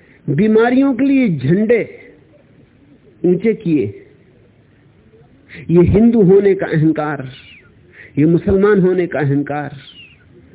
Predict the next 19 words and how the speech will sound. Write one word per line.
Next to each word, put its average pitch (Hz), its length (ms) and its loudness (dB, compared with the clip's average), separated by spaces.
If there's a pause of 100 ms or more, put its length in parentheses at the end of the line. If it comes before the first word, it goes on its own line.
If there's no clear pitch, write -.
(420)
ये 185 100 2
भारतीय 202 760 0
होने 180 540 -2
की 185 160 -4
मूढ़ता, 156 760 -4 (1200)
ये 208 140 0
चीनी 240 440 2
होने 226 360 4
का 196 120 -2
पागलपन, 165 760 -4 (1500)
इन 285 260 4 (420)
सबको 262 400 -4
तुम 285 400 0
समझो 214 480 0
कि 220 140 -4
फांसियां 180 640 0
हैं, 139 300 -6 (640)
मगर 151 280 2
इनको 165 500 -4